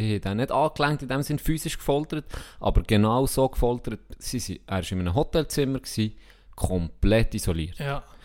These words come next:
Speaker 2: ja.
Speaker 1: Er hat nicht mal die Wärter gesehen, die haben das Essen unten
Speaker 2: Oh.
Speaker 1: reingeschoben. Und das Einzige,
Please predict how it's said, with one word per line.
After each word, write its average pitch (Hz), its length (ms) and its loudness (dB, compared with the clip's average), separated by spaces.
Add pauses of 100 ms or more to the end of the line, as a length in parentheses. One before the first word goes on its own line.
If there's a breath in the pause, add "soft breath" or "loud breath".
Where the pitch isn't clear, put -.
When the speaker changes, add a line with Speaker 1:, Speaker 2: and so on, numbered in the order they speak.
(180 loud breath)
Speaker 2:
ja. 147 120 -8
Speaker 1:
Er 113 80 4 (120)
hat 104 40 0
nicht 143 200 0
mal 160 280 8 (120)
die 113 40 -4
Wärter 120 460 6
gesehen, 107 300 0
die 120 180 0
haben 110 60 4 (100)
das - 20 -6 (260)
Essen - 140 0
unten 127 320 2
Speaker 2:
Oh. 151 40 6
Speaker 1:
reingeschoben. 165 720 6 (480 loud breath)
Und 123 180 -2
das - 100 0
Einzige, 185 380 6